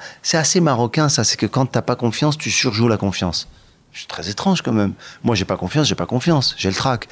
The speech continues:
Elle, elle surjoue la confiance. Donc, elle en fait trop, ça se voit, donc ça, on, on rigole. Et cette rencontre, elle se passe bien parce qu'il y a de l'affection. Parce que ma mère dit des conneries, mais ce sont pas des conneries de quelqu'un qui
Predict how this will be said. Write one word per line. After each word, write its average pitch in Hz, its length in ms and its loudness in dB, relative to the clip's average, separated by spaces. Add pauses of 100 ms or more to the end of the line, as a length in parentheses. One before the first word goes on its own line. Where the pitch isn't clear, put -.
(260)
Elle, 175 240 2
elle 123 140 2
surjoue 117 440 0
la 110 100 2
confiance. 95 580 -2
Donc, 92 140 -2
elle 92 100 2
en 87 80 0
fait 117 140 -2
trop, 190 200 2
ça 117 160 2
se 110 140 0
voit, 139 240 2
donc 107 160 2
ça, 87 280 0
on, 101 100 0
on 92 160 0
rigole. 85 340 0 (560)
Et 95 80 0
cette - 240 0
rencontre, 160 380 2
elle 110 40 2
se - 120 -2
passe 95 280 -2
bien 135 320 4 (300)
parce - 160 0
qu'il 147 100 2
y 120 80 4
a 95 40 4
de 95 80 0
l'affection. 95 580 0
Parce - 100 -2
que 101 80 0
ma 95 140 4
mère 113 180 4
dit 92 160 -2
des 92 120 2
conneries, 120 460 2 (500)
mais 92 100 -2
ce - 100 2
sont 107 120 0
pas 107 100 0
des 101 100 -2
conneries 101 540 2
de 87 160 -4
quelqu'un 92 320 -2
qui 85 480 -6